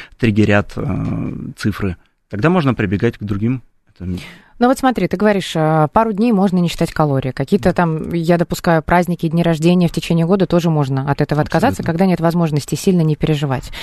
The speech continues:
Speaker 2: Кстати, что сильнее? Мне кажется, для разных людей, а, по переживательности сильнее, что ты, м, не съешь что-то в гостях, а, э, потому что, а, нужно записать, или ты, а, съешь, потом будешь страдать. То есть тут, э, очень <laughs> разные, э, какие-то бывают мотивы, но когда,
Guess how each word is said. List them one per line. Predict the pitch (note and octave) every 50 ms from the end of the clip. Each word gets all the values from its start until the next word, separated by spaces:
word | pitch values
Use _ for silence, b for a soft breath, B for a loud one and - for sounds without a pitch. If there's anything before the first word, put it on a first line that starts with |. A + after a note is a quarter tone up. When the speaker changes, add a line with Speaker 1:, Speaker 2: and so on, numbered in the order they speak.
| B B B
Speaker 2:
Кстати, | - - A#3+ - A#3
что | G#3 - B3+ B3
сильнее? | - C4+ A#3+ A#3+ A3+ F#3+ E3 D3
Мне | D3 D#3+
кажется, | E3+ G3 - - F#3
для | F#3 F#3 F#3
разных | G3 G#3+ A3 G#3 G3 -
людей, | G#3+ G#3 F#3+ G#3 A#3 A3 F#3+ -
а, | E3+ E3 E3 D#3+
по | D3+ - G#3
переживательности | - G3+ F#3 F3+ D#3+ F3+ F#3+ G#3 F#3 - E3+ D#3+ D#3 - - E3
сильнее, | - - F#3+ F#3 F#3 F#3+ F#3+ F3+ E3
что | - - - E3
ты, | - - F3+ F#3 E3+ B B B B B B B
м, | - F3+ F3+ F3 F3 - -
не | G3+ G#3 G3
съешь | - - A#3 D#4+ F4+ -
что-то | - - - F#3+ - - D#3+
в | D#3+
гостях, | - E3+ F3+ - - - E3+ D3 C3+ - - -
а, | C3+ C3 C3+ C#3
э, | C#3+ - - D3
потому | - - - D#3 D#3+ E3
что, | D#3+ - - - D#3+
а, | D3+ D3 D3 D3 - - - D#3 D3+ D3+
нужно | D#3+ E3 D3 - D#3+
записать, | D3 D#3 - - E3+ - - D3 C3+ - -
или | F3+ F3+ G3 F#3+
ты, | - - G3 G3 F#3+ F3+ F3 B B B B B B
а, | F3+ F3
съешь, | - - - F#3 - -
потом | - D#3+ - D#3+ D#3
будешь | D3+ D#3+ D#3+ -
страдать. | - - G3 G3+ G3+ C#4 - -
То | - F3+
есть | F3 - -
тут, | A3+ G#3+ - -
э, | G3 F#3
очень | F3+ F3 F3 F3+ - G#3 F#3+ D#3 F#3+
<laughs> |
разные, | G3+ A3 A3+ A#3+ A#3+ F#3 F#3+ G#3+ G#3+ A3+ B3 C4 C4
э, | A#3 A3+ G3+ - G#3+
какие-то | - G3+ G3+ - A3 G3+ - G3 F#3+
бывают | F#3 F#3+ F#3 F#3 F#3 -
мотивы, | G3 F#3 F#3 - D4 D4+ B3+ F#3+
но | F3+ E3+
когда, | - E3+ F3+ G3 G3 F3+